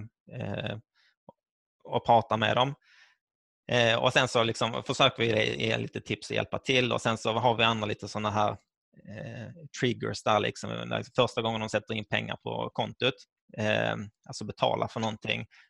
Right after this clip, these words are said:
då ringer vi också upp dem, liksom, och frågar om vi kan hjälpa till med någonting och så vidare. Eh, för att, liksom, de inte bara ska betala en gång och sen försvinna, utan de verkligen blir, liksom, nöjda när de börjar använda systemet på riktigt. Så att, eh,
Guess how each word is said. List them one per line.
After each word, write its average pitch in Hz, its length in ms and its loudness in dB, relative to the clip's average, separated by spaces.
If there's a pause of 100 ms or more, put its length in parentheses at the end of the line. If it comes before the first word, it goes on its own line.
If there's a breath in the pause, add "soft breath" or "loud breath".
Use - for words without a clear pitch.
då 117 80 -6
ringer 117 220 -2
vi 113 80 0
också 113 260 0
upp - 220 -4
dem, 110 160 -4
liksom, 110 360 -6
och 110 180 -4
frågar 107 200 -2
om 57 60 -6
vi 110 80 -6
kan 110 140 -8
hjälpa 113 220 -6
till 110 220 -2
med 113 100 -6
någonting 113 360 -6
och 113 100 -8
så - 100 -12
vidare. 110 380 0 (580 soft breath)
Eh, 110 300 -2 (320)
för 98 60 -2
att, - 120 -4
liksom, - 320 -10 (360)
de 110 160 -4
inte 107 180 -4
bara 104 200 2
ska - 160 -6
betala 107 380 2
en 107 180 -4
gång 107 160 -6
och 107 60 -10
sen 101 160 -4
försvinna, 110 480 -4
utan - 220 -10
de 60 200 -8
verkligen - 320 -8
blir, - 80 -10
liksom, 60 240 -12
nöjda 58 240 -4
när 58 80 -8
de 58 100 -8
börjar 58 120 -4
använda 58 200 -10
systemet - 400 -12
på - 60 -10
riktigt. - 280 -10 (1800 soft breath)
Så - 60 -10
att, - 200 -10
eh, 110 240 -2